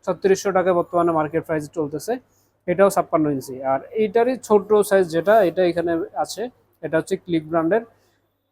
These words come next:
এইটার প্রাইস পড়বে একত্রিশশো পঁচাত্তর টাকা। তো ভিশনের সিলিং ফ্যানগুলো যারা কিনবেন, তারা হচ্ছে সেভেন ইয়ার্সের রিপ্লেসমেন্ট গ্যারান্টি সহ বাংলাদেশের যে কোনো আউটলেট থেকে কিন্তু আপনারা পেয়ে যাবেন।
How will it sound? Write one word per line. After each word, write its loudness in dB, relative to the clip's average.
এইটার 4
প্রাইস 4
পড়বে 2
একত্রিশশো 2
পঁচাত্তর -4
টাকা। 2
তো -4
ভিশনের 2
সিলিং 2
ফ্যানগুলো 2
যারা 4
কিনবেন, -2
তারা 4
হচ্ছে -4
সেভেন 0
ইয়ার্সের 0
রিপ্লেসমেন্ট -4
গ্যারান্টি 0
সহ 0
বাংলাদেশের -2
যে -8
কোনো 0
আউটলেট 0
থেকে -2
কিন্তু -4
আপনারা -4
পেয়ে -4
যাবেন। -2